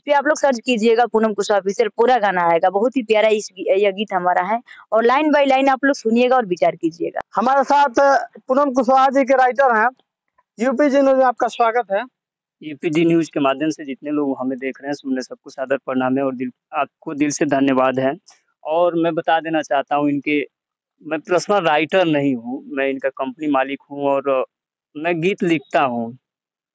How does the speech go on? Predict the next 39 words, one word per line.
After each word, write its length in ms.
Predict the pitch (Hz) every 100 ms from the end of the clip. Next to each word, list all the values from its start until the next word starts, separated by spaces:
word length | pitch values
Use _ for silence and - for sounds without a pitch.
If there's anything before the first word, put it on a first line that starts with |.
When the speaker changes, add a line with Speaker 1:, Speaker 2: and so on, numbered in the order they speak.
| _
Speaker 3:
लेकिन 240 | 139 139
मैं 140 | 151 156
किसी 300 | - 151 160
और 140 | 151
कलाकार 380 | 143 143 147 143
के 120 | 139
लिए 80 | 139
नहीं 160 | 151 156
लिखता 240 | 143 -
हूँ, 100 | 143
क्योंकि 240 | 151 151
मेरे 160 | 165 175
पास 180 | 175 170
demand 380 | 160 170 185 170
आता 160 | 160
है 40 | 151 -
केवल 200 | 156 151
वो 160 | 143
सब 200 | 127 -
ढोंढी 420 | 135 131 135 147 143
पे 160 | 135
आता 280 | 117 - 117
है, 220 | 110 180 _ _ _ _ _ _
तो 200 | 135 127
ढोंढी 300 | 127 139 160
वोंढी 160 | 151 143
मैं 180 | 135
लिखता 320 | 127 127 - 135
नहीं 160 | 131
हूँ 80 | 123
थोड़ा 220 | - 120
सा। 200 | - - 95 _ _ _ _ _ _ _ _ _ -
Speaker 2:
क्या 160 | 240
आप 460 | 240 - 226 240 254
लोग 180 | 269 240
record 320 | 233 262 240
बनाने 360 | 240 233 233
वाले 220 | 220 214 214
हैं, 360 | 202 226 226